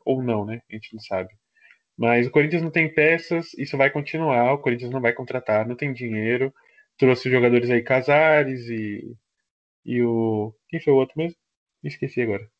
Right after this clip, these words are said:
Mas o Corinthians tem também o Xavier, os jogadores da base que tiveram oportunidades, que devem continuar tendo com o Mancini, quando o Mancini vier, né?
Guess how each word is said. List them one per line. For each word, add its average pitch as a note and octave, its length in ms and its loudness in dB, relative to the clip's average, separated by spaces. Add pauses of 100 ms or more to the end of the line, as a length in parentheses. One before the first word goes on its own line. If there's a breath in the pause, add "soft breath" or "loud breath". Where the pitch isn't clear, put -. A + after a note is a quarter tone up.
(580 soft breath)
Mas A#2+ 320 4
o B2 60 -6
Corinthians C3 480 0
tem B2 220 0
também B2 240 2
o A#2+ 40 0
Xavier, D3+ 480 2
os C#3+ 80 -2
jogadores B2+ 360 0
da B2 100 4
base B2 260 2
que - 80 -20
tiveram B2 280 2
oportunidades, C3 720 0
que - 80 -14
devem E3+ 340 2
continuar C#3+ 420 -2
tendo D3 300 -2
com B2 340 -8
o A#2+ 120 -10
Mancini, B2+ 540 -8
quando A#2 160 -8
o - 20 -6
Mancini A2+ 380 -8
vier, B2+ 260 0
né? D3 160 -4